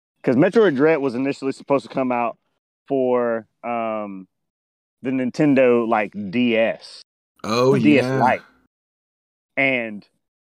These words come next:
Speaker 1: it made it out of, it got canceled, and it made it out of development purgatory and came out for the Switch,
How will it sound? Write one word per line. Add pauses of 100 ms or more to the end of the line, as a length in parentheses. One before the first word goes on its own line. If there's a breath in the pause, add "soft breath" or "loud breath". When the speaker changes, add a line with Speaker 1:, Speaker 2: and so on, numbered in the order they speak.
(240)
Speaker 1:
it
made
it
out
of,
it
got
canceled,
and
it
made
it
out
of
development
purgatory
and
came
out
for
the
Switch,